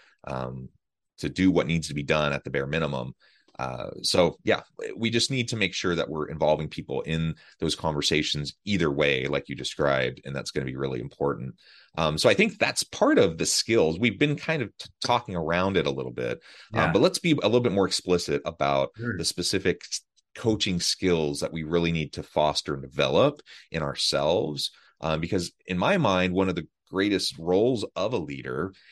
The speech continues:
Speaker 1: is to be able to be a good coach for their people. Uh, and sometimes as consultants, uh, we'll go in, or as coaches, we'll go in and work with an executive, or we'll go in with a leader to help coach them.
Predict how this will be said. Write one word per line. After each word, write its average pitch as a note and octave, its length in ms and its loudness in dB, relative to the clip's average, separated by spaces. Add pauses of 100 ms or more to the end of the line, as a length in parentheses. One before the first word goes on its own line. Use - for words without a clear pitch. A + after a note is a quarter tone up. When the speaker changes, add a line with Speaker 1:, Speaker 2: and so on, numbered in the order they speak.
(140)
Speaker 1:
is G2 220 4
to - 80 0
be G2+ 120 2
able G#2 160 4
to F#2+ 60 2
be F#2+ 140 4
a F2+ 40 2
good F2+ 300 0
coach - 680 -4 (300)
for F#2+ 180 2
their E2+ 140 4
people. D2 760 -2 (320)
Uh, D#2+ 240 0
and F2+ 120 0
sometimes B2 360 0
as F2 120 -2
consultants, F#2 960 -2
uh, D2+ 600 -4 (100)
we'll E2+ 200 0
go E2+ 260 4
in, E2 100 2
or D#2+ 120 2
as D2 100 0
coaches, E2+ 360 -4
we'll E2 140 2
go D#2 220 0
in C#2+ 80 0
and C#2 120 -6
work D#2+ 260 0
with D2+ 120 -4
an - 80 -8
executive, C#2+ 540 -4
or C2 80 -4
we'll C2 80 -8
go C#2+ 220 0
in C#2+ 100 -4
with C#2+ 120 -8
a C2+ 60 -6
leader C#2 240 -6
to - 60 -6
help - 220 -6
coach - 280 -6
them. D2+ 640 2